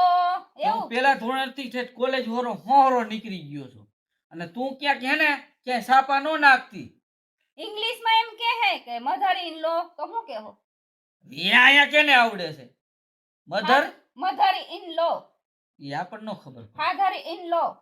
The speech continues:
Speaker 1: એ ન ખબર પડે.
Speaker 2: ન ખબર પડે?
Speaker 1: તું આ થોડુંક ભણેલી તોય આવડે તને?
Speaker 2: થોડુંક ભણેલી છે ને તોય આવડે છે મને. બપોર સુધી
Speaker 1: હમ.
Speaker 2: ભલે ગઈ.
Speaker 1: તો હવે મારે તારા આમું પાવર ન કરાય ભણતરનું.
Speaker 2: ન કરે. mother in law એટલે મારા હાહુમાં.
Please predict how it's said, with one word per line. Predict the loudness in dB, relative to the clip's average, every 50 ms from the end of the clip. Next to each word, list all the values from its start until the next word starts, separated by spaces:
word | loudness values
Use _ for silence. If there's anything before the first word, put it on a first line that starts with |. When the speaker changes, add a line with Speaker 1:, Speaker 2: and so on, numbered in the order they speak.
| _ _ _ _
Speaker 1:
એ | -16 -12 -10
ન | -10 -10 -10
ખબર | -12 -14 -20 -20 -20
પડે. | -20 _ -12
Speaker 2:
ન | -10 -10
ખબર | -8 -8 -6 -6 -6 -6 -6
પડે? | -8 -10 -10 -10 -14 _ _ _
Speaker 1:
તું | -6 -2 -2 -2
આ |
થોડુંક | -2 -4 -6 -8 -8 -8 -8 -6
ભણેલી | -4 -2 -2 -2 -2 -4 -4
તોય | -6 -6 -4 -2 -2
આવડે | -2 -2 -4 -6 -10
તને? | -10 -14 -18 -20 _ _ _ _ _
Speaker 2:
થોડુંક | -6 -4 -4 -4 -4 -4
ભણેલી | -2 -2 0 0 0 -2 -2 -4 -6
છે | -6 -6 -4
ને | -2
તોય | -2 0 0
આવડે | 2 2 2 0 0 -2 -6 -8
છે | -10 -12
મને. | -16 -16 -14 -10
બપોર | -10 -8 -6 -6 -6
સુધી | -6 -8 -10 -12 -8
Speaker 1:
હમ. | -6
Speaker 2:
ભલે | -4 -2 -2 -2 -4
ગઈ. | -6 -10 -18 -18 -20
Speaker 1:
તો | _ _ _ _ -6 -2
હવે | 0 0 0 0 0 0
મારે | 4 4 4 4 2
તારા | 2 2 4 4 4 4
આમું | 0 0 -4 -8
પાવર | -4 -2 0 0 2 0 0 -4
ન | -4 -8 -8
કરાય | -6 -6 -6 -4 -6 -6 -6
ભણતરનું. | -4 -4 -4 -4 -4 -6 -8 -8 -8 -12 -12 -8
Speaker 2:
ન | -6 -6 -6 -6
કરે. | -4 -6 -6 -6
mother | -6 -6 -6 -4 -2 -2 -2 -2 -4 -8 -14 -14 -12 -12
in | -10 -8 -2
law | 0 0 2 0 0
એટલે | -2 -4 -4 -4 -4 -4 -6 _ _
મારા | -12 -8 -6 -6 -6
હાહુમાં. | -4 -4 -6 -6 -6 -8 -10 -8 -8 -8 -8 -10 _